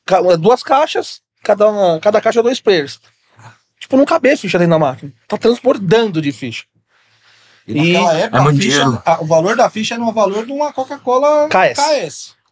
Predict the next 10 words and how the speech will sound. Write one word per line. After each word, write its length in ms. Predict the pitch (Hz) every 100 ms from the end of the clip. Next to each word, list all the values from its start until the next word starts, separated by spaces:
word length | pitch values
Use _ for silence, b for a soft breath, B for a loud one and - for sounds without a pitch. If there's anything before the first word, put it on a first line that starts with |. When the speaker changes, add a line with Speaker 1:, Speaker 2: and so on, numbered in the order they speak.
| -
Speaker 3:
O 80 | 135
quê? 160 | 160 127
Vinte 160 | 143
e 20 | 156
cinco 120 | -
centavos? 420 | 143 196 185 113 - _
Speaker 2:
Não. 200 | 135 151
Speaker 1:
Não, 340 | 143 139 135 143
era, 380 | 151 165 160 160
era, 600 | 156 160 156 147 123